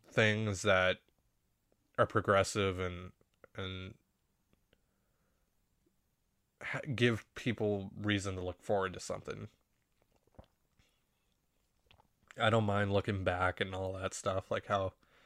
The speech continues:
uh, we've been doing, you know, um, looking at past trades and stuff like that, and past games and, you know, fond memories, but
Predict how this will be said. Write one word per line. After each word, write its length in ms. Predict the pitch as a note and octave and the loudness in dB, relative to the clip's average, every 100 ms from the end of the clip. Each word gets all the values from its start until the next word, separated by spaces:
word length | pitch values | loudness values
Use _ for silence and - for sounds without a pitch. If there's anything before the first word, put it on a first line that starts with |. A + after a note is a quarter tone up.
| _ _ _ _ _ _ _ | _ _ _ _ _ _ _
uh, 400 | A2+ G2+ F#2+ G2 - _ _ _ _ _ _ _ | -6 -4 -6 -8 -10 _ _ _ _ _ _ _
we've 240 | B2+ G#2+ F#2+ | -2 0 6
been 240 | G#2+ G#2 | 6 6
doing, 420 | F#2+ F#2 F2+ F#2 G2 - - | 0 -2 -4 -8 -12 -20 -12
you 140 | G2+ F#2 | -8 -6
know, 240 | F#2 F#2 _ G#2 | -6 -8 _ -8
um, 480 | G#2 G#2 G#2 G#2 - | -6 -6 -10 -14 -8
looking 260 | G#2+ F#2 F#2 | -4 -4 -4
at 180 | F#2 - - | -6 -10 -10
past 320 | - G#2+ - | -4 -4 0
trades 420 | A#2+ G2+ G2 F2+ | 2 4 2 -4
and 200 | - F#2 - _ | -10 -16 -18 _
stuff 240 | - - - | -6 -2 -2
like 120 | F#2+ | 0
that, 260 | F#2 F#2+ - | 2 0 -2
and 220 | - G#2 _ _ _ _ _ _ _ _ _ _ _ | -10 -20 _ _ _ _ _ _ _ _ _ _ _
past 320 | - G2+ - | 4 4 2
games 560 | - G#2+ G#2 G2 G2 F#2 | 0 2 2 0 -4 -8
and, 200 | F2+ F2+ F2 - - - - - - - _ _ - - - | -10 -14 -16 -20 -20 -20 -20 -20 -20 -20 _ _ -20 -18 -12
you 80 | G#2 | -12
know, 40 | |
fond 380 | - G#2 G#2 G2 | 0 4 4 4
memories, 500 | G2 G2 G2 F#2 - | 0 0 -2 -4 -8
but 240 | - - | -10 -10